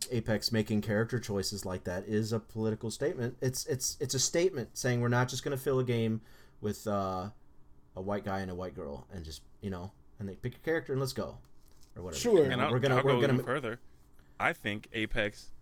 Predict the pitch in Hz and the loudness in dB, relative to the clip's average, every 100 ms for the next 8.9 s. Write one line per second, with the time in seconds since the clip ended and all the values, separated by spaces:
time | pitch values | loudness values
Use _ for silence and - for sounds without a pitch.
0 | - - - 101 98 - 143 160 113 107 | -16 -20 -10 -8 -8 -6 -4 -2 -4 -2
1 | 113 110 110 - 113 107 107 - - - | -2 -2 -4 0 -2 -2 -6 -10 -18 -20
2 | - - - 180 214 - 117 - 107 104 | -20 -20 -2 2 2 2 0 0 -2 0
3 | 98 92 - - - - - - - - | -2 -6 -8 -18 -20 -20 -20 -14 -8 0
4 | 110 104 92 - - - - 113 110 120 | 2 0 -6 -12 -16 -18 -8 0 2 4
5 | 156 139 117 110 107 101 104 - - - | 2 2 2 2 2 2 2 -4 -12 -20
6 | - 117 120 120 - - 104 82 - - | -2 0 0 -4 -6 -6 -8 -8 -10 -2
7 | 147 - 127 104 110 131 117 120 107 104 | -2 0 0 4 4 4 2 0 -2 -2
8 | 110 127 120 110 101 98 98 - - | -2 0 2 4 2 2 -4 -6 -12